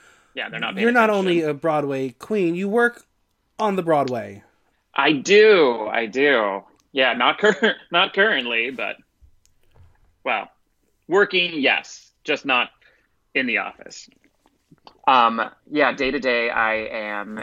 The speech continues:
Speaker 1: at Lincoln Center Theater in their marketing department. Um, and that's been my day job for about five years. But right now, with no productions going on, on or off Broadway, we are working from home.
Speaker 2: So,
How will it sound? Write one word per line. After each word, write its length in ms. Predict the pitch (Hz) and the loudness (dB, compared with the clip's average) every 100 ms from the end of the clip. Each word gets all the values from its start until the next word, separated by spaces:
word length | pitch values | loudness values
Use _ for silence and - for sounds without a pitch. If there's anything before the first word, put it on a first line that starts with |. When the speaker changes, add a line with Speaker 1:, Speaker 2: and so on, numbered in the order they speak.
| - | -6
Speaker 1:
at 380 | 104 98 107 - | -2 0 -2 -4
Lincoln 300 | 113 101 123 | -10 -10 -6
Center 300 | 127 127 143 | -2 -2 -4
Theater 760 | - - 117 107 117 190 277 _ _ _ _ _ | -6 -2 2 6 6 6 2 _ _ _ _ _
in 160 | - 113 | -8 0
their 120 | 107 | 2
marketing 460 | 107 107 107 131 117 | 2 0 0 0 0
department. 960 | - - 107 104 127 202 - - - - | -2 0 0 2 0 0 -4 -8 -8 0
Um, 680 | 117 107 104 104 104 110 - _ _ _ _ | 4 4 4 2 -4 -8 -12 _ _ _ _
and 180 | 123 113 | -8 -2
that's 300 | 113 - - | -2 -2 -8
been 220 | - 127 | -2 0
my 120 | 117 | 2
day 140 | 113 113 | 2 2
job 240 | 117 110 | 2 0
for 80 | 131 | -2
about 240 | 104 113 - | -2 -4 -2
five 240 | 123 107 | -2 -2
years. 400 | 139 185 147 123 | 2 4 4 2
But 140 | 135 | -6
right 300 | 117 127 139 135 | -6 -2 -2 -2
now, 220 | 123 120 | -4 -4
with 100 | 113 | -8
no 160 | 113 | -10
productions 500 | 110 110 135 - 127 - | -10 -10 -10 -10 -14 -10
going 260 | 113 107 | -8 -6
on, 360 | 101 101 104 233 _ | -6 -6 -6 -10 _
on 280 | 123 117 113 | 0 2 2
or 260 | - 113 113 | 2 0 4
off 260 | 123 135 | 2 2
Broadway, 480 | - 107 101 104 104 | 0 2 2 0 0
we 300 | 107 113 110 | 0 -2 -2
are 340 | 104 101 101 98 | 0 2 0 0
working 300 | 104 - 127 | -4 -4 -4
from 100 | 135 | 0
home. 320 | 214 139 - _ _ _ _ - _ _ _ | 2 2 -2 _ _ _ _ -20 _ _ _
Speaker 2:
So, 680 | - - 220 208 202 208 | -8 -2 0 2 2 0